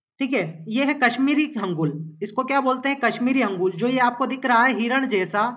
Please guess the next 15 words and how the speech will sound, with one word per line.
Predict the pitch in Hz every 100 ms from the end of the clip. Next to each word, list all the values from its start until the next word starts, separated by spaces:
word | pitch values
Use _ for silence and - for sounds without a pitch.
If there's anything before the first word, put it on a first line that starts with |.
| - _ -
या | 220
फिर | 226 226
बोले | 214 233
हम | 247 226 214 -
मध्य | 202 208
प्रदेश | - 208 240 240
के | 247
बारहसिंघा | 202 175 220 262 226 196 190
जैसा, | 170 170 214 269 - _ -
तो |
इसको | 226 - 277
बोलते | 254 240 247
हैं | 269 262
कश्मीरी | 220 220 247 269 294
हंगुल। | 233 214 202 233 262